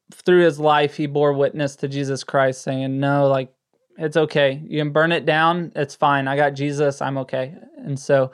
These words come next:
some of them have come to faith. Some of them have not come to faith, but they,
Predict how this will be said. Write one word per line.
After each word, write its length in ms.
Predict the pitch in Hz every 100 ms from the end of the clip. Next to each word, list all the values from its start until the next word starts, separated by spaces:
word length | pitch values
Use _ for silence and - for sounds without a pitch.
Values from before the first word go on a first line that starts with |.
| - -
some 180 | - 170
of 60 |
them 120 | 175 175
have 160 | 156
come 160 | 175 165
to 80 | 151
faith. 280 | 160 160
Some 220 | 156 180 180
of 80 |
them 140 | 185 160
have 160 | 139
not 200 | 147 151
come 140 | 156 165
to 60 | 143
faith, 340 | 143 147 - -
but 320 | - 143 - 151
they, 180 | 143